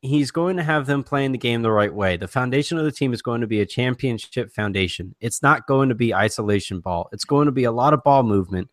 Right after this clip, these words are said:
but ball movement with purpose. So players are going to understand why they're moving the ball in certain situations, which makes you a very dangerous team because now you have players on the floor that can think on the fly."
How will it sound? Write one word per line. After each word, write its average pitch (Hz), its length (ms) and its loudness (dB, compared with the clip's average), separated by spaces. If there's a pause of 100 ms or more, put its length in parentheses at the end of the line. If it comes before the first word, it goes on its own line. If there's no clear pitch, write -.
(340)
but 123 140 2
ball 123 200 6
movement 139 300 6
with 101 200 -4
purpose. 151 540 2 (360)
So - 140 0
players 156 360 2
are 147 60 0
going 135 240 2
to 135 80 4
understand 120 500 0
why 113 240 6
they're 131 140 4
moving 107 280 2
the 101 60 -4
ball 95 240 0
in 92 60 -4
certain 101 260 -8
situations, 95 680 -10
which - 240 -4
makes 127 280 4
you 135 140 2
a 110 40 2
very 123 340 0
dangerous 131 440 -2
team 98 320 -2
because 104 360 -2
now 131 240 4
you 127 220 0
have 120 180 0
players 127 340 0
on 127 100 -2
the 127 60 -4
floor 104 420 2 (380)
that 113 140 2
can 113 120 -2
think 127 280 2
on 120 80 6
the 107 100 4
fly." 92 460 2